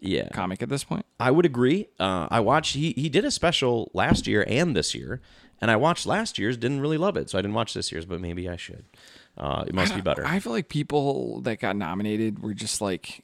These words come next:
Speaker 1: It was
Speaker 2: um,
Speaker 1: just the old heads,
Speaker 2: yeah.
Speaker 1: Wanda Sykes, and, you know, people that have been around. Chris Rock,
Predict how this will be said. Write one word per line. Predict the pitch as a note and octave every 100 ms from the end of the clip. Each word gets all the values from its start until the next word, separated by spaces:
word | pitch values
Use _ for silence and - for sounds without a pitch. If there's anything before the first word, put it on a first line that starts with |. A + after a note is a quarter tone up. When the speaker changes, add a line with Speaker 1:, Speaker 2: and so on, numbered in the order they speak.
| -
Speaker 1:
It | A2+ A#2 A#2 E3+
was | F#3+
Speaker 2:
um, | A3+
Speaker 1:
just | G3+ -
the | C#3+
old | F#2+ G2
heads, | F#2 G2+ - - -
Speaker 2:
yeah. | G2
Speaker 1:
Wanda | G#2+ A2 A2
Sykes, | - G2 F#2+ - -
and, | G2 G2 F#2+ F#2
you | A2
know, | G#2+ G2+
people | D3 D3
that | C3 A#2+
have |
been | G#2+ G2+
around. | F#2+ F2+ F2+ F#2
Chris | B2 -
Rock, | G2 G2+ G2+ -